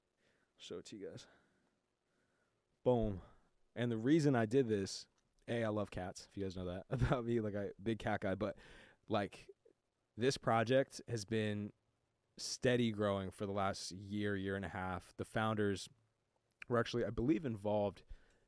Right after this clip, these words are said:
uh, closely in the creation of Ethereum. So very bullish on, on the Cool Cats project. The floor right now is about eleven, just under eleven eth. Um,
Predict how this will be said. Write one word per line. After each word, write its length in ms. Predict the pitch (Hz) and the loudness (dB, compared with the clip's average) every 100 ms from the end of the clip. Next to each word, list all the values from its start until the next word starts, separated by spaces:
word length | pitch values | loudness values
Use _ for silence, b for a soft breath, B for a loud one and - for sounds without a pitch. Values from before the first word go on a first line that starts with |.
| _ 104 | _ -2
uh, 180 | 98 | -2
closely 400 | 104 - 113 - | -2 0 0 0
in 60 | 104 | -2
the 60 | 104 | -2
creation 340 | 113 107 107 | -2 -2 -2
of 80 | 101 | -4
Ethereum. 580 | 101 98 98 98 98 - | -2 -2 -2 -2 -4 -2
So 260 | 104 98 b b b b b b _ - | 0 0 b b b b b b _ -6
very 320 | 110 135 131 | 6 8 8
bullish 360 | 117 117 110 127 | 6 4 4 2
on, 340 | 113 107 107 _ - | 0 0 -4 _ -8
on 80 | 107 | -6
the 80 | 107 | -2
Cool 160 | 110 | -2
Cats 240 | - 107 - | 0 0 0
project. 480 | 113 101 98 98 | 2 2 2 -2
The 80 | - | -4
floor 300 | - 113 101 - _ - | 0 2 2 0 _ -4
right 200 | 104 101 | -2 0
now 240 | 101 101 | 0 0
is 120 | 95 | -2
about 560 | 95 95 92 92 92 - _ _ _ _ _ _ _ _ _ - | -2 0 2 2 2 -2 _ _ _ _ _ _ _ _ _ -10
eleven, 560 | 90 95 95 90 92 110 | -6 0 0 0 -4 -6
just 240 | - 95 | -8 -6
under 160 | 104 95 | -4 -2
eleven 440 | 92 87 87 90 - | -2 -4 -4 -6 -8
eth. 360 | 95 95 92 - _ b b b b _ 95 | -6 -6 -6 -10 _ b b b b _ -8
Um, 400 | 92 92 92 | -6 -4 -8